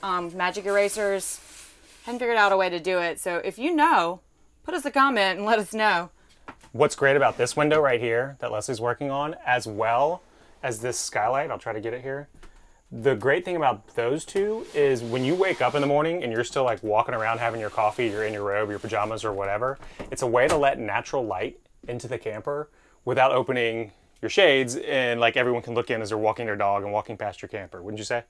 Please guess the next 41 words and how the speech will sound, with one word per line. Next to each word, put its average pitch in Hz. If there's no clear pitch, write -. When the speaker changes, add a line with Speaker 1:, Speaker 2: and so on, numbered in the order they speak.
Speaker 1:
Yeah, 196
and 233
it 254
lets 247
in 349
so 208
much 226
light 185
that 190
at 196
times 220
I 190
think 190
that 196
the 180
lights 175
are 175
already 170
on, 180
but 180
they're 165
not. 135
It's 175
just 170
from 151
the 156
skylight. -
So -
yeah, 170
really 185
good 170
light 156
from 160
there. 151
Obviously, 330
we've 311
got 277
our 262
T 285
V 330
here. 247